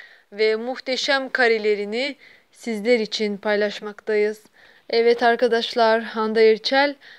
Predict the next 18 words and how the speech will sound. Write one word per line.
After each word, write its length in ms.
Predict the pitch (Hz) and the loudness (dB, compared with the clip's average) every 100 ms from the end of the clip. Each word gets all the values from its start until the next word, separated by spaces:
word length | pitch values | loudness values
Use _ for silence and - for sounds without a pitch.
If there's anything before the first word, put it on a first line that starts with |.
| _ - | _ -4
arkadaşlarıyla, 1040 | 226 233 247 240 240 240 226 247 240 233 | -2 -2 -2 0 0 0 2 2 0 -2
sevdikleriyle 1000 | 233 226 208 214 - 220 208 220 214 196 | -2 -4 -4 -6 -2 0 2 2 0 0
beraber 600 | 214 208 208 220 233 254 - _ _ _ | 0 2 2 2 2 0 -6 _ _ _
çok 280 | - 233 - | -6 -6 -8
güzel 300 | 220 226 226 | -2 2 2
paylaşımlar 680 | 226 226 220 - 214 208 202 | 2 2 2 0 -4 -2 0
yapmış. 800 | 208 202 202 208 208 - - - _ _ _ - | 2 0 -4 -6 -6 -6 -8 -10 _ _ _ -8
Ee, 220 | 214 214 202 | -4 -4 -2
sette 420 | 233 226 - 226 | -2 0 0 0
fanlarıyla 720 | 240 220 220 208 214 208 190 | 0 -2 0 0 0 0 -4
buluşmuş. 800 | 202 202 - 214 208 202 - - _ _ _ - | -4 -6 -6 -10 -8 -10 -14 -18 _ _ _ -8
En 200 | 240 247 | -6 -4
güzel 320 | 226 226 214 | 0 0 0
karelerini 760 | - 226 214 208 208 202 226 254 | -2 -4 -2 -2 -4 -4 -8 -6
topladım 540 | 240 - 208 202 208 | -8 -6 -8 -8 -8
arkadaşlar. 720 | 208 196 254 254 - 247 240 | -10 -8 -8 -8 -6 -4 -2
Sizler 420 | - 208 185 226 | -4 -12 -12 -10
için, 480 | 202 - 226 233 247 | -10 -10 -8 -8 -10